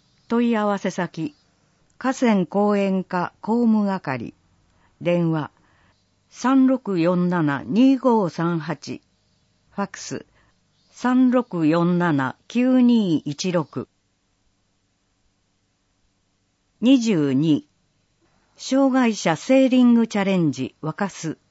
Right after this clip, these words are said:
十月四日日曜。ヨットに乗って潮風を感じよう。国体の会場にもなった若洲で、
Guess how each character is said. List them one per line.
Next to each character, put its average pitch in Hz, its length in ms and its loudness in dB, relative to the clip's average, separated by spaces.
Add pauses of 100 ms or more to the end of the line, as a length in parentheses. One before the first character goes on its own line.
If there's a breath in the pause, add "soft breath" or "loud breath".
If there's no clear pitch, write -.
(520)
十 262 240 0
月 233 320 -2
四 202 180 0
日 - 220 -4
日 175 340 -2
曜。 160 340 -4 (840)
ヨ 262 140 0
ッ 294 60 -4
ト - 180 -2
に 226 160 4
乗 185 140 2
っ - 60 -4
て - 180 -4
潮 226 260 -2
風 180 300 -4
を 143 140 -2
感 160 260 0
じ 151 160 -4
よ 131 320 -6 (1600)
う。 220 120 -6
国 - 160 -20
体 269 220 0
の 254 140 2
会 233 240 0
場 226 240 0
に 214 100 0
も 170 160 0
な 156 120 0
っ - 60 -6
た 139 200 -6
若 147 260 -4
洲 - 160 -16
で、 147 220 -8